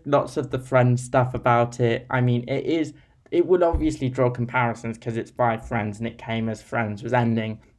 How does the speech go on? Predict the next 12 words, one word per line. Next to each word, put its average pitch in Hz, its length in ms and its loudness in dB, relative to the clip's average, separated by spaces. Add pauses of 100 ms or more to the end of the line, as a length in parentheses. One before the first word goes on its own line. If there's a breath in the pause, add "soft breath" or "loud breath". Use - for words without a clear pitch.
(560)
But 151 120 6
it's 131 200 2
different 123 380 0
because 123 300 -4
this 131 240 0
is 117 180 0
obviously 120 500 -2
more 107 340 2
romancy, 110 760 -2
in 110 120 -4
my 113 160 -4
opinion, 113 340 -8